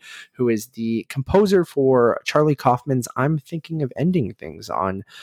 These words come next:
Netflix. So if you haven't checked that out, it's a great conversation. Uh, we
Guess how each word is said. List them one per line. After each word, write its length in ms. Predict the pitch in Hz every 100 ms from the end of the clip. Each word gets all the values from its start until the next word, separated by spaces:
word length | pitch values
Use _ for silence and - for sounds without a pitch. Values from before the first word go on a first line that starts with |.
| - _
Netflix. 320 | 131 - 85 -
So 100 | 110
if 100 | -
you 60 |
haven't 200 | 127 139
checked 200 | - 120
that 260 | 110 123 -
out, 160 | 92
it's 200 | 71 95
a 40 | 101
great 360 | - 107 104
conversation. 720 | - 101 90 - 90 - 87 82
Uh, 380 | 80 87 87 85
we 440 | 92 - - 90